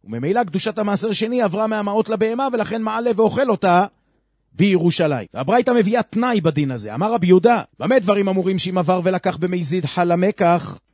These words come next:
ולכן תעלה הבהמה ותאכל במקום, דווקא באופן שמתכוון ולקח את הבהמה מתחילה לשם קורבן שלמים?" כלומר,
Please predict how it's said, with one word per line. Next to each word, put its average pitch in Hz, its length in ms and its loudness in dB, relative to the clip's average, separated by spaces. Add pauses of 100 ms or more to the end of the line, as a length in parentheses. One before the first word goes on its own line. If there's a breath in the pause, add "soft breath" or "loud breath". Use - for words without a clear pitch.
ולכן 170 300 2
תעלה 175 300 2
הבהמה 175 340 0
ותאכל 175 420 -4
במקום, 170 480 0
דווקא 175 320 0
באופן 175 420 0
שמתכוון 175 640 -2
ולקח 175 320 -2
את 180 80 -6
הבהמה 175 340 -2
מתחילה 175 400 -4
לשם 175 240 -6
קורבן 180 320 -4
שלמים?" 190 400 -2
כלומר, 156 500 2